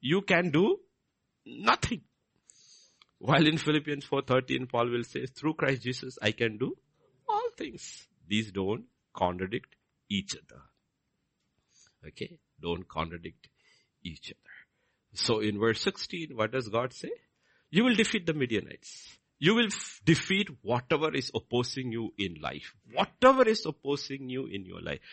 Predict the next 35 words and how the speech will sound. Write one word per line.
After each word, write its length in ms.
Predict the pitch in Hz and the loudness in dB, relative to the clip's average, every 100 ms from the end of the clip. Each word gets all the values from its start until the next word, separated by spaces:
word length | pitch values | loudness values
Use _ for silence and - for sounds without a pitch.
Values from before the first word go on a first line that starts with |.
| - - | -20 -8
Whatever 460 | 104 170 - 226 | -2 0 2 2
are 140 | 220 202 | 2 2
the 100 | 151 | 0
hurdles 540 | 147 147 165 165 - | 0 2 2 -2 -4
that 280 | 120 - - | -8 -8 -10
you 220 | 110 107 | -10 -4
are 140 | 107 | -2
facing 520 | - - 98 - 113 95 | -2 -2 -2 -2 -8 -10
in 120 | 80 | -14
your 160 | 78 | -14
life. 240 | 78 76 78 - - - - | -6 -6 -6 -14 -20 -20 -12
You 340 | 120 151 262 | 0 6 6
will 360 | 262 185 233 - - | 8 6 4 0 0
defeat 500 | 139 - 175 - _ | 0 2 -2 -2 _
them. 120 | - - _ _ - | -10 -10 _ _ -6
Each 200 | 156 156 | -6 -4
one 120 | 143 | -4
has 180 | 123 113 | -4 -4
to 80 | 107 | -6
look, 200 | 107 92 | -6 -6
what 200 | 90 107 | -6 -4
are 80 | 117 | -4
the 120 | 90 | -6
hurdles 440 | 87 92 95 90 | -4 -4 -6 -8
that 140 | 71 - | -10 -10
we 120 | 76 | -10
are 80 | 67 | -10
fighting 440 | - 64 62 80 - _ | -10 -12 -12 -14 -18 _
that 160 | 80 80 | -10 -4
has 140 | 78 | -6
been 260 | 73 80 73 | -6 -14 -14
blocking 460 | 67 65 - 87 78 | -12 -12 -10 -14 -14
us, 240 | 62 - 78 | -18 -20 -16
not 220 | 76 87 | -10 -6
enable, 320 | 95 95 95 | -4 -4 -6